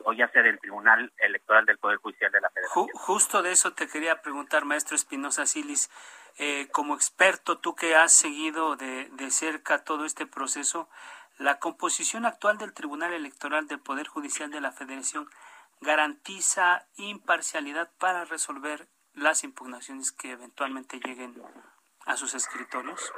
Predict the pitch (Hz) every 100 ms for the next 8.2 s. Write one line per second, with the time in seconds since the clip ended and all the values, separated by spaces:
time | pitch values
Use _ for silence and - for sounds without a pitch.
0 | - - - - - - - - - -
1 | 220 196 180 - - 202 - 220 240 -
2 | - 190 170 - 160 151 160 160 165 175
3 | 180 170 165 151 147 143 135 135 135 -
4 | 110 170 - - - - 139 165 151 147
5 | 143 139 139 - _ _ _ _ _ 151
6 | 202 214 170 131 127 120 - 135 139 151
7 | 165 - 123 113 107 113 110 - 139 135
8 | 143 139